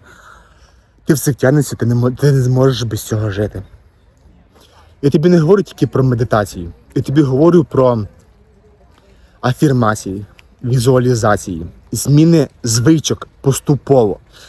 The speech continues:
записування планів, записування цілей, дисципліну. Все потрошки. І я тобі буду про все розказувати. І тобі дякую, що ти подивився мене. Застосуй це на практиці. Ці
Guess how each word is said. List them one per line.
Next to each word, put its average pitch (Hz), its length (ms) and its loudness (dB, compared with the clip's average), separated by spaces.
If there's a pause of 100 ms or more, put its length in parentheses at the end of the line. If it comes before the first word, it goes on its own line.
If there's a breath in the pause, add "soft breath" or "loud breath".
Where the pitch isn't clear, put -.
(120)
записування 143 600 0
планів, 107 420 -2
записування 127 800 0
цілей, 113 360 0 (480 loud breath)
дисципліну. 139 760 0 (720 soft breath)
Все - 220 -2
потрошки. 113 460 -4 (200)
І 170 80 4
я 160 100 4
тобі 143 180 2
буду 165 420 4
про 147 200 2
все 131 400 0 (100)
розказувати. 117 800 -4 (180)
І 147 80 2
тобі 147 340 2 (240)
дякую, 120 560 -2 (180)
що - 260 -2
ти 110 300 0
подивився 113 520 -4
мене. 101 320 -4 (640 soft breath)
Застосуй 165 640 0
це - 180 -4
на 107 120 0
практиці. - 520 -8
Ці - 160 -14